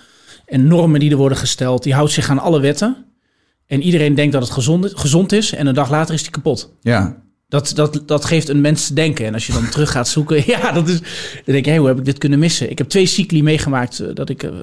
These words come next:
Speaker 1: banken zag omvallen.
Speaker 2: Ja.
Speaker 1: Ehm, nou, daarna ben ik, eh, vond ik dat werk eigenlijk heel saai. Toen heb ik Jort Kelder leren kennen. En die zei, "Als je nou journalist wordt, dan ben je de enige in onze métier," zoals hij dat noemt. Eh,
Speaker 2: Waar leerde je hem kennen?
Speaker 1: via een gemeenschappelijke vriend.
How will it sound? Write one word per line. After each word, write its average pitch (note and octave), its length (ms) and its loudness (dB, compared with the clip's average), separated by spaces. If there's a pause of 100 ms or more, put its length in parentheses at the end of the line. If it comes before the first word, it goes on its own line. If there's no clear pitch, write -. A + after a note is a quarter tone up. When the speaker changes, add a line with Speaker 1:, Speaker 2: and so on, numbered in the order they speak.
(400)
Speaker 1:
banken C#3+ 420 0
zag B2+ 180 0
omvallen. F#3+ 440 0 (180)
Speaker 2:
Ja. A2 280 2 (340)
Speaker 1:
Ehm, D3 480 -8 (540)
nou, D3 160 -2
daarna D#3+ 280 2
ben C#3 160 2
ik, C3+ 140 -2
eh, C3+ 80 -2
vond A#2+ 200 -4 (100)
ik B2 60 0
dat A2+ 60 -4
werk C#3+ 260 0
eigenlijk A#2+ 300 -4
heel A#2+ 140 -4
saai. A2+ 300 -4
Toen A#2 140 -6
heb A#2+ 80 -8
ik A2 40 -8
Jort B2 140 0
Kelder C3+ 300 0
leren A#2 220 -2
kennen. A2 260 -2
En A#2 60 -6
die A#2+ 100 -8
zei, A#2 140 -6
"Als A2 180 -8
je A#2 60 -8
nou A2+ 120 -4
journalist A#2 360 -4
wordt, - 260 -12 (600)
dan A#2 80 -20
ben A#2+ 100 -2
je A#2 60 0
de G#2+ 60 -2
enige B2 300 -2
in A#2 100 -6
onze A#2+ 340 -6
métier," C3 720 0 (440)
zoals A#2 200 -8
hij A#2+ 120 0
dat A#2 140 -4
noemt. B2 300 -4 (320)
Eh, A#2+ 260 -4 (200)
Speaker 2:
Waar C#3+ 140 2
leerde E3+ 200 2
je D3+ 60 2
hem D#3 160 0
kennen? B2 360 0 (300)
Speaker 1:
via D#3+ 180 0
een D3 60 -2
gemeenschappelijke C#3+ 540 0
vriend. C3 380 -2